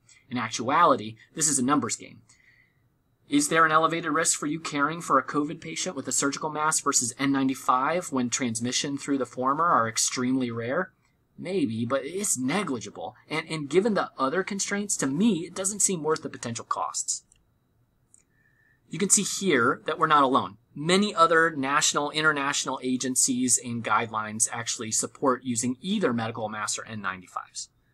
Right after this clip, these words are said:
I completely acknowledge that others may come to different conclusions from the data available. That's okay. Uh, we have the supply. Team members should be encouraged to wear N ninety-fives in settings where they could be at elevated risk. But with the dearth of evidence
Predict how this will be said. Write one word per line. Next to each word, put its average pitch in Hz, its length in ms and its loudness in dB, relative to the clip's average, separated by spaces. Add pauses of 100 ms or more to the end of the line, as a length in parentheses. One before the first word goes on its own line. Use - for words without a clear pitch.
(680)
I 143 80 2
completely 180 400 4
acknowledge 143 480 4
that 139 160 -4
others 131 420 2
may 135 320 0
come 143 360 0
to 123 180 0
different 131 360 0
conclusions 123 800 -4
from 110 260 -2
the 107 180 -6
data 110 340 -4
available. 113 480 -4
That's 175 220 0
okay. - 280 -2 (300)
Uh, 120 300 4
we 139 140 2
have 123 340 4
the 123 80 -2
supply. 98 400 -2 (340)
Team 180 160 4
members 175 200 2
should 156 140 0
be 156 120 -4
encouraged 160 480 0
to 135 80 -2
wear 123 120 2
N 127 160 -2
ninety-fives 123 480 -2
in 117 80 -4
settings 120 380 -2
where 120 140 2
they 131 100 0
could 117 260 -6
be 123 140 0
at 147 100 -4
elevated 104 440 -8
risk. - 440 0 (280)
But 147 220 2
with 151 200 -4
the 143 80 0
dearth 135 560 4
of 117 420 -2
evidence 135 560 -2